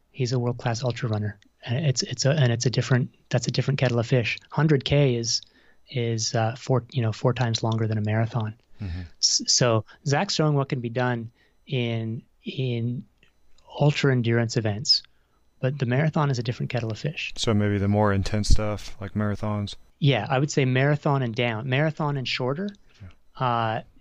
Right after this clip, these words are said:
Speaker 1: doesn't mean you can't run a good ma-, you can't run a good marathon or, and be happy and healthy, but you're not gonna make the Olympics. Um, but ultra endurance, the, the, so the, when you're talking about a hundred K, it's a different set of constraints,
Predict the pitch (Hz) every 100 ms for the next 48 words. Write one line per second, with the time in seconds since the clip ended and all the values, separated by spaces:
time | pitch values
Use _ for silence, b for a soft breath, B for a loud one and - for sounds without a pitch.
0 | - - 175 220 196 151 170 160 151 151
1 | 143 135 - - 151 - 131 123 139 135
2 | 127 120 123 120 127 120 113 139 131 120
3 | 110 123 127 110 120 120 107 101 B B
4 | B B 123 117 131 127 123 131 117 110
5 | 113 107 113 120 117 117 - - _ _
6 | _ _ _ - 117 110 107 113 _ 139
7 | 139 - 196 170 190 - 143 151 143 165
8 | - - 127 127 - - 143 131 123 156
9 | 156 139 123 131 123 - 185 131 127 135
10 | - 131 - 127 120 110 - _ _ _
11 | _ _ _ - 120 107 - 120 113 -